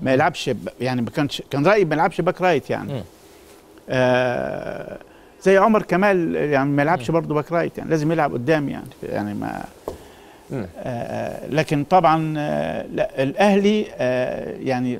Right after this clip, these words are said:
Speaker 1: تمنتاشر ست-، كام بونت؟ تمنتاشر بونت.
Speaker 2: آه.
Speaker 1: آه، أحسن بداية ليه من سنين.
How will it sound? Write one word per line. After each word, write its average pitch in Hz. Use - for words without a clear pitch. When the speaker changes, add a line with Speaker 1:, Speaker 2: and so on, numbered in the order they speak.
Speaker 1:
تمنتاشر 135
ست-، -
كام 170
بونت؟ 175
تمنتاشر 143
بونت. 110
Speaker 2:
آه. 113
Speaker 1:
آه، 135
أحسن 160
بداية 160
ليه 175
من 160
سنين. 123